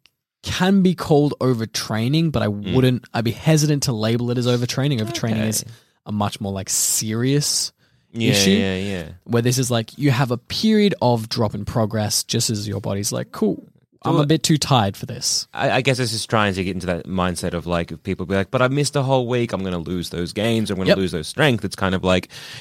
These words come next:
Speaker 2: in the long term, a week isn't going to matter. A week isn't going
Speaker 1: Yeah.
Speaker 2: to really, you know, make you lose those gains.
Speaker 1: Yep.
Speaker 2: If anything, a week off or a week of half weight is going to improve.
Speaker 1: Well, the reason, so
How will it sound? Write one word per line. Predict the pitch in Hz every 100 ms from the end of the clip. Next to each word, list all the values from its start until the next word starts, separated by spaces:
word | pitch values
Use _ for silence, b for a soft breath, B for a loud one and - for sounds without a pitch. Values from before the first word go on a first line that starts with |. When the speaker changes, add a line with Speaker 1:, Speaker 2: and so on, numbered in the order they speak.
| B
Speaker 2:
in | - 95
the |
long | 95 117 156 143
term, | 110 101 95 -
a | 95
week | 92 113 -
isn't | - 101 101 92
going | 92 90 85
to | - 90
matter. | 85 62 - - -
A | -
week | 92 95 92
isn't | 87
going | 90 90
Speaker 1:
Yeah. | 87
Speaker 2:
to | 90
really, | 90 87 87 85 - -
you | - 80
know, | 87 - 52 50 50 50 52 73
make | 107 98 92 101
you | 95 92
lose | 95 101 85
those | 87 85
gains. | 165 160 143 123 -
Speaker 1:
Yep. | 247 -
Speaker 2:
If | 120
anything, | 139 98 110 98
a | 92
week | 95 98 - - b b
off | - 180 151
or | 117
a | 98
week | 92 90
of | 90 80
half | 98 92 87 - _ _ _ _ _ _
weight | 87 82 76
is | 78
going | - 82
to | 78 92
improve. | 98 160 - - _ _
Speaker 1:
Well, | 127 113 123
the | 110 151
reason, | 165 185 190 190 175
so | - 131